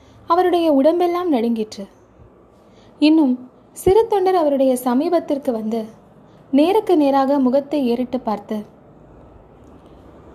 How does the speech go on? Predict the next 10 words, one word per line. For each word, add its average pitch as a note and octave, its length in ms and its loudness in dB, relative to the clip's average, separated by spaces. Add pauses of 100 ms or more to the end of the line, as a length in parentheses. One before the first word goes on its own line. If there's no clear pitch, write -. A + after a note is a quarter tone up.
(260)
"ஓ B3+ 100 4 (120)
கபாலிக C#4+ 500 0
வேஷதாரியே, A#3 640 -4 (920)
மகா B3+ 320 2
காளியின் C4 480 0
சந்நிதியில் A#3 480 -4 (480)
நீ B3+ 160 4
யாரென்ற C4 460 2
உண்மையை B3 380 2
சொல்" G3+ 280 -10